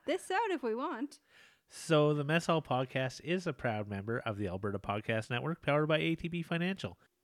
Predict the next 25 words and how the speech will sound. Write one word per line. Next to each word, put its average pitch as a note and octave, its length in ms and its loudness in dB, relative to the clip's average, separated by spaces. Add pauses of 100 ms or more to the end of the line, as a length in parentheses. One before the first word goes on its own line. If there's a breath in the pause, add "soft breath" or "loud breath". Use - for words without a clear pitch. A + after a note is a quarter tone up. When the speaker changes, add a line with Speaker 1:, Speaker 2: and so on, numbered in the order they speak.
(140)
Speaker 2:
And C#3+ 200 -2
this G#3+ 200 -4
week's G3+ 260 -6
podcast D#3 480 -2
shout-out D3 540 0
is B2 200 -2
going B2+ 260 -2
to A#2+ 180 0
Healthy G#3 580 -2
Lifestyle C#3 600 0
Design. G#2 500 -4 (400 soft breath)
It A#2 160 -6
takes C#3 260 0
only C#3 200 -2
a A#2 40 -4
single G3 280 -2
step E3 300 0
to B2+ 100 -6
make A#2+ 160 -2
a G2 40 -6
positive F3+ 460 2
change C3+ 380 -4
in C3 140 -2
your B2 120 -4
life, F#2+ 380 -6